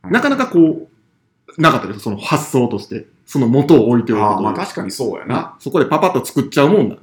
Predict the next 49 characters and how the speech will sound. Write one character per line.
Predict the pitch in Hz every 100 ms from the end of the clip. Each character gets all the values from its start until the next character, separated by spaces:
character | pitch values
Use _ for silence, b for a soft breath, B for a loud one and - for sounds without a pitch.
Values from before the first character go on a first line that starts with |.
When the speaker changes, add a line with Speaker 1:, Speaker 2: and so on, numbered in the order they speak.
| -
Speaker 2:
で。 | - - _ _ _
Speaker 1:
そ | - - 151
う | -
や |
ね。 | 202 226
Speaker 2:
は | 113
い。 | 95 -
パ | 135
ス | -
タ | 90
だ | 85
け | -
を。 | 58 - _ -
Speaker 1:
は | 101
い |
は | -
い |
は | -
い |
は | -
い |
は | - - - -
い。 | - 202 _ _ _ _ _ _ _ -
Speaker 2:
な | 123
か | 113
な | 110
か | 104
こ | 107
れ | 110
が | 101
便 | 101 69
利 | 65
で | -
す。 |
Speaker 1:
お | 104
す | 104
す | 104
め。 | 98 90 -
Speaker 2:
は | 113 92 -
い。 | 113
Speaker 1:
持 | 135
つ | 139
し | 135 -
な。 | 127 -
Speaker 2:
そ | - 110
う |
そ | -
う | -
そ | -